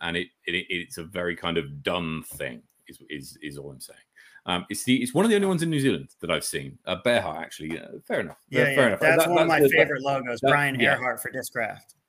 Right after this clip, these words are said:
Speaker 1: Yeah, because it's, because it's different, right? It's, uh, the, he, there's, there's been some kind of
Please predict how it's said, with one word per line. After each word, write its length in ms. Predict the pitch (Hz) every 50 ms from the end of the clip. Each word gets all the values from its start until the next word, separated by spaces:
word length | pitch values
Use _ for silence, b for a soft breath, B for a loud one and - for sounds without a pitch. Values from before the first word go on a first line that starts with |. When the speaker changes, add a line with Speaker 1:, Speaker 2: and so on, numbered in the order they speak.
| _ _ -
Speaker 1:
Yeah, 300 | 120 110 113 - - 123
because 380 | 120 - 147 139 180 147 139
it's, 220 | 160 139 131 - -
because 300 | - 135 117 131 123 113
it's 180 | 120 104 - _ _ -
different, 360 | - 104 - - - 69 - - _
right? 240 | - 87 92 95 -
It's, 380 | - 95 - - - - - -
uh, 300 | 90 85 82 82 82 80 76
the, 200 | 85 80 82 78 101
he, 160 | 95 87 71 -
there's, 300 | - 98 92 82 - -
there's 220 | - 92 85 -
been 280 | - - 101 95 98 95
some 340 | - - 98 87 85 82 76 -
kind 160 | - 82 78
of 120 | 76 -